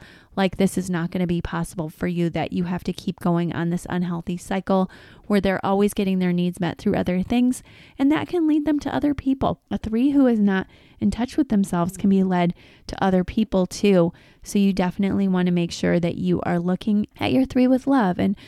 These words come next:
hopefully they know their issues, but if they don't, that you guys can work through those together to find their type so that they can begin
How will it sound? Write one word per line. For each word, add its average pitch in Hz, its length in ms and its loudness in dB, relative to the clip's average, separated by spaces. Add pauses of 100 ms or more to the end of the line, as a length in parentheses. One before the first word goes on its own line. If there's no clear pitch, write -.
(160)
hopefully 302 320 2
they 240 160 4
know 214 200 6
their 214 160 2
issues, 269 420 2
but 247 120 2
if 233 140 0
they 214 120 0
don't, 202 320 0 (240)
that - 80 -4
you 214 80 4
guys 202 240 2
can 208 220 0
work 196 180 -2
through 208 160 2
those 196 220 0
together 208 500 0
to - 160 -2
find 180 240 0
their 175 140 0
type 165 280 -4 (320)
so - 180 0
that 196 200 2
they 190 120 2
can 196 220 0
begin 180 460 2